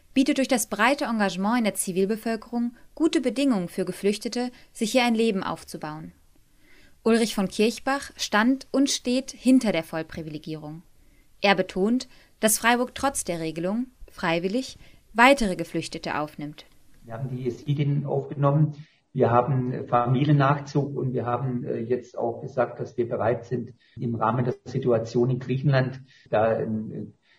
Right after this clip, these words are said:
Speaker 2: Kontingent zu übernehmen.
Speaker 1: Dass er aber dagegen ist, darüber hinausgehend regelmäßig Geflüchtete langfristig und dezentral in Freiburg unterzubringen, begründet er mit dem Freiburger Wohnungsmarkt.
Speaker 2: Das letzte Glied in der Kette,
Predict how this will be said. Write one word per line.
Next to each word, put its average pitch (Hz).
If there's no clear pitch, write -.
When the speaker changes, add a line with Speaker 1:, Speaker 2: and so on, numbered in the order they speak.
Speaker 2:
Kontingent 123
zu 143
übernehmen. 127
Speaker 1:
Dass 220
er 233
aber 214
dagegen 233
ist, -
darüber 190
hinausgehend 185
regelmäßig 190
Geflüchtete 180
langfristig 214
und 247
dezentral 202
in 180
Freiburg 165
unterzubringen, 214
begründet 254
er 269
mit 240
dem 220
Freiburger 190
Wohnungsmarkt. 147
Speaker 2:
Das 120
letzte 156
Glied -
in 135
der 131
Kette, 131